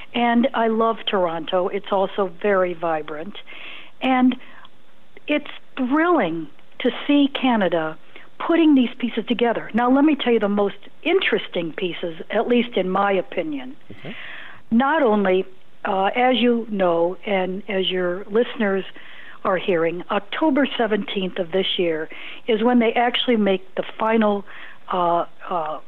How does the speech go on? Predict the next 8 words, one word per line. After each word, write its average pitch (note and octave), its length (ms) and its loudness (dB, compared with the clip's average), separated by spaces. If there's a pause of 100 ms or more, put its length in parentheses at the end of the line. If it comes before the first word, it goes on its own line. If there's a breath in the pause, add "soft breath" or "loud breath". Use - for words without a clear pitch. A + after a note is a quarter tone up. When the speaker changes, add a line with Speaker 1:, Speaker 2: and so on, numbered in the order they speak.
(100)
Speaker 1:
wave B3 540 4
the A3 80 4
green G#3+ 420 2
flag F3+ 600 0 (120)
and G3 160 0
allow G3+ 500 2 (220)
adult G#3+ 480 2
use G3+ 240 2